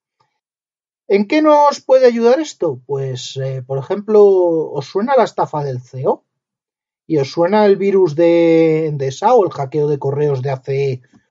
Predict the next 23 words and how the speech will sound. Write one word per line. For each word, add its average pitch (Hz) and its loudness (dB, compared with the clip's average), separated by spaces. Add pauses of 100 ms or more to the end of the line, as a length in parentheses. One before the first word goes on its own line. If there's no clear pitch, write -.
(280)
unos, 160 0
eh, 135 -6
unas 160 -8
semanas? 156 -8 (420)
Pues, 147 2
eh, 113 -12 (500)
con 180 -2
esto 320 -2 (100)
vamos 226 -2
a 220 0
intentar 165 -2 (1000)
a 160 -4
ver 175 0
si 214 -8
sacamos, 143 -6 (280)
si - -10
sacamos 131 -4
algo. 233 0 (680)
Eh, 160 2 (580)
por 175 0
ejemplo, 254 -2 (360)
no 147 -14
sé, 208 -2